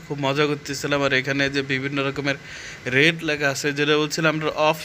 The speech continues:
পিক টাইমে গেছি, মানে বন্ধের দিন, তাও হচ্ছে যে রাতের বেলা, হ্যাঁ, মানে এশার নামাজের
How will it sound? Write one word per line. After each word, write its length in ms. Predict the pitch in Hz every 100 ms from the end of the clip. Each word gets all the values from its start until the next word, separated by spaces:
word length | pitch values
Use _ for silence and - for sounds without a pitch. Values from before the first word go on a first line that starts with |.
| - -
পিক 160 | 180 165
টাইমে 280 | 175 160
গেছি, 200 | 147 143
মানে 160 | 151 147
বন্ধের 520 | 143 151 165 165 160
দিন, 180 | 185 247 - - - - -
তাও 240 | 139 156 160
হচ্ছে 360 | 170 165 190
যে 160 | 196 208
রাতের 440 | 135 131 170 156
বেলা, 280 | 135 113 113
হ্যাঁ, 260 | 156 202 160 - - - -
মানে 180 | 131 127
এশার 320 | 156 175 165
নামাজের 460 | 165 170 170 190